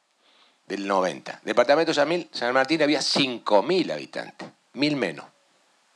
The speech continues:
En el dos mil diez, diez años después, en el censo del dos mil diez, había cuatro mil setecientos habitantes.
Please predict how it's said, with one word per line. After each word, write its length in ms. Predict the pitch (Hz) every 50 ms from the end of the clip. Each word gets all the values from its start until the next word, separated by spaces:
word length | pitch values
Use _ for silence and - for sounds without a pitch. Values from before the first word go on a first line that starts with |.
| - - - - - - _ _ - - - - _ _ _ - - _ _ _ _ _
En 160 | - 120 131 143
el 260 | 143 143 143 131 -
dos 220 | 160 151 143 147
mil 240 | 170 208 220 214 208
diez, 540 | - 208 208 202 208 - - - - - - _ _ _ _ _ _ _ _ _ _ _ _ _ _ _ _ _ _ _ _ _ _ _ _ -
diez 180 | 110 117 131
años 200 | 139 143 147 147
después, 320 | 143 135 - - 156 156 147
en 60 | 123
el 120 | 113 104
censo 260 | - - 147 147 -
del 60 | 151 143
dos 100 | 151 147
mil 140 | 160 151
diez, 220 | 147 147 151 151 151 - - - -
había 380 | - - 120 143 156 160 156 -
cuatro 640 | - - 131 135 135 127 127 - - 123 123 120 123
mil 260 | 131 160 196 214 196
setecientos 800 | - - 107 - - 82 78 - 85 73 - _ - - - - -
habitantes. 560 | - 58 - - - - - _ _ -